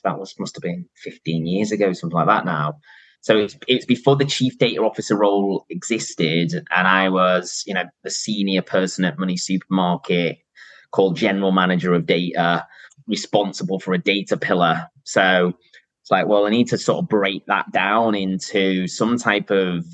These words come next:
way of communicating, which is where some of those four pillars started. And also, um,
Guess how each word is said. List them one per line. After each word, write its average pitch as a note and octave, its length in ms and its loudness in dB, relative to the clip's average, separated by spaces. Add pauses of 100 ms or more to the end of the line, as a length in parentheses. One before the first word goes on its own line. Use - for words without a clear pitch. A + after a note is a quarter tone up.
way F#2 240 0
of E2+ 140 -6
communicating, E2+ 1000 -2 (200)
which - 220 -4
is F2 160 -4
where F2+ 280 4
some F2 200 -2
of E2+ 60 0
those E2 180 0
four F2 360 0
pillars F2 520 -2 (200)
started. E2+ 840 0 (600)
And G#2 160 2
also, F#2 920 2
um, F#2 380 -2